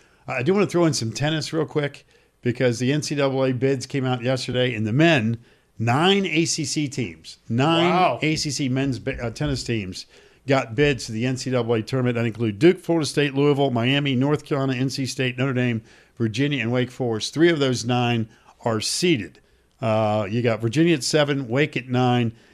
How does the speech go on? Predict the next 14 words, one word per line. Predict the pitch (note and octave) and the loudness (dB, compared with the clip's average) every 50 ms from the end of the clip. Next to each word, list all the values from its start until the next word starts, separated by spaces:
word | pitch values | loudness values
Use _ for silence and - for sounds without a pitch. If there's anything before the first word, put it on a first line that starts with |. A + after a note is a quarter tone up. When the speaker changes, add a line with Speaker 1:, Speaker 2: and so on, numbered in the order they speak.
| _ | _
Speaker 1:
and | A#2 A2 G#2+ | -4 -2 0
Miami, | G#2 A2+ B2 B2 C3+ C3 | 0 2 2 2 0 0
uh, | B2+ A#2+ | 0 -2
excuse | A#2 G2+ - - D#3+ | -2 -2 -2 -2 0
me, | C#3 A2+ G#2+ | 2 2 2
North | B2+ C#3+ C#3+ C3+ | 2 2 0 -2
Carolina | - - C3+ B2+ C3+ B2+ A2+ | -2 -4 -4 -2 -2 -2 -4
at | G#2+ G#2 | -4 -8
fifteen. | - - B2+ A#2 - - C3+ A2+ F#2+ | -8 -6 -6 -6 -4 -4 -4 -4 -4
So | - A2 | -6 -8
congratulations | G2 A2 G2+ A#2+ C#3+ D3+ C#3+ B2 C3+ C#3+ C#3 B2+ - A#2+ A2 G#2 | -10 -8 -4 -2 0 0 0 0 0 0 -2 -2 -2 -4 -6 -4
to | G#2 | -2
the | A#2+ | -2
men. | B2+ C3 B2+ A2 G2+ | 0 0 0 0 -4